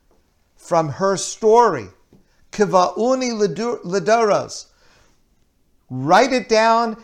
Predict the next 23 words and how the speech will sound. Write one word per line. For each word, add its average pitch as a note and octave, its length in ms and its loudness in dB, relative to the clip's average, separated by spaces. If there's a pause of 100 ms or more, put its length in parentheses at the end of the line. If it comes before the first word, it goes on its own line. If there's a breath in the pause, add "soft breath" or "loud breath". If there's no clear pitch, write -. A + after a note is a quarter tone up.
(120 loud breath)
and D3+ 260 -8
tell G3+ 320 4
my G#3 580 2
story C4+ 600 4
for A3 240 0
all G#3+ 180 2
generation, F#3+ 640 -4 (280 loud breath)
because G3+ 340 0
in G3 240 -8
every A#3+ 520 0
generation, G#3 760 -2 (240 soft breath)
Jews A3 420 -2
will F3+ 200 -2
face G#3 420 -4
the F#3 160 -6
same C#4+ 580 -4
problem, D3+ 520 -6 (720 soft breath)
and G3+ 180 0
they'll F#3+ 160 4
have E3+ 320 0
the E3 100 -6
same C#4+ 600 -4
excuse, G#3 840 -10